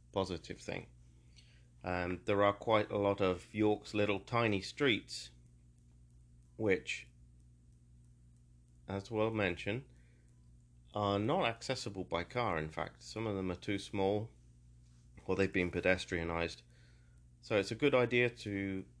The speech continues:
bring really good shoes and to have in mind that you're probably gonna have to do some serious walking, but you will be able to take in the majority of the city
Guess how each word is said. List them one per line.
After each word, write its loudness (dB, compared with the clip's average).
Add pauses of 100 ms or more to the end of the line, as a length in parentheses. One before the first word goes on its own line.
(560)
bring 4
really 6
good 0
shoes -2
and 0
to -4 (420)
have 0
in 0
mind 0
that -12
you're -6
probably -2
gonna -2
have -4
to -12
do -4
some -8
serious -2
walking, -2 (1200)
but 4 (320)
you -8
will 2
be 0
able 2
to -6
take -4
in 0
the -6
majority -2
of -8
the -12
city -6